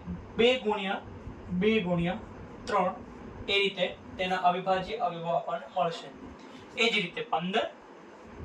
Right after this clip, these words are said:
પંદર નો ભાગ ત્રણ વડે નહીં ચાલે, તેથી આપણે મિત્રો, અ, પંદર ને ત્રણ વડે ભાગીશું. તો ત્રણ પંચા પંદર અને પાંચ એકા પાંચ. અને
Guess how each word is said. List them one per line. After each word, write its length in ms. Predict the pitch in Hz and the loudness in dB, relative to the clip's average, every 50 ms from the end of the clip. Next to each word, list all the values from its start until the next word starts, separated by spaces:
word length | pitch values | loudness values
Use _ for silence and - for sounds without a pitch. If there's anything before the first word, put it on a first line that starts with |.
| - - - - - - - - - - - - - - | -10 -8 -10 -10 -10 -12 -12 -14 -14 -12 -12 -12 4 6
પંદર 400 | 240 226 233 247 254 262 262 269 | 6 6 8 10 10 10 10 10
નો 200 | 269 269 269 269 | 8 6 6 6
ભાગ 540 | 277 - - 247 233 - 202 202 - - - | 6 6 6 8 8 8 6 4 -2 -4 4
ત્રણ 240 | 254 262 277 285 277 | 6 8 8 8 8
વડે 180 | 277 277 285 | 8 6 4
નહીં 180 | 285 294 294 285 | 0 -2 -2 0
ચાલે, 220 | 285 277 269 262 | 2 2 2 2
તેથી 340 | - 262 262 247 - 247 220 | 0 -2 -4 -6 -4 -2 -2
આપણે 300 | 202 196 202 196 196 196 | 0 0 0 -2 -4 -2
મિત્રો, 380 | 185 185 180 - - 226 254 - - - - - - - - | -4 -6 -6 -6 -6 -6 -6 -8 -10 -16 -20 -18 -14 -6 -2
અ, 300 | 170 170 175 175 170 - - - | 2 2 2 2 2 -2 -2 2
પંદર 420 | - 220 226 269 277 285 269 240 190 | 4 4 6 6 6 6 6 4 2
ને 160 | 180 175 - - | -4 -6 2 6
ત્રણ 220 | 233 247 247 233 | 8 8 10 10
વડે 140 | 220 196 185 | 8 6 6
ભાગીશું. 520 | 165 165 170 170 160 160 - - 285 - - - - - - - - - - - - - - - - - - - - - - - | 4 2 0 0 -2 -4 -6 -6 -8 -8 -10 -14 -14 -14 -12 -12 -12 -14 -14 -14 -14 -14 -14 -14 -14 -14 -14 -10 -10 -10 -6 -2
તો 220 | - - - - - - - - - - - - | 0 0 0 -2 -6 -12 -16 -16 -16 -16 -10 4
ત્રણ 200 | - 233 233 233 | 8 10 10 10
પંચા 420 | 208 - 185 170 165 156 - 151 - | 8 6 2 0 0 0 0 -2 0
પંદર 460 | - 170 170 185 220 277 311 330 - - - - - - - - - - - - | 2 2 0 2 0 0 0 0 -2 -4 -10 -14 -14 -14 -14 -14 -14 -8 0 2
અને 320 | 190 196 185 170 208 - - - - - - - - - - - | 2 2 2 0 -2 -4 -6 -10 -12 -12 -12 -12 -12 -12 -10 2
પાંચ 280 | - 180 175 175 - - | 6 8 8 8 6 2
એકા 280 | 165 156 - - 285 - - - - - | -2 -2 -2 -2 -4 -4 -8 -12 -2 2
પાંચ. 340 | - - - - - - - - - - - - - - - - - - - - - - - - - - - - - - - - - - - - - - | 2 2 2 0 -6 -12 -12 -10 -10 -8 -8 -8 -10 -10 -14 -16 -16 -16 -16 -14 -12 -8 -8 -8 -8 -8 -12 -16 -18 -18 -18 -18 -18 -18 -18 -18 -4 0
અને 320 | 180 185 185 196 202 190 | 0 2 2 0 -4 -6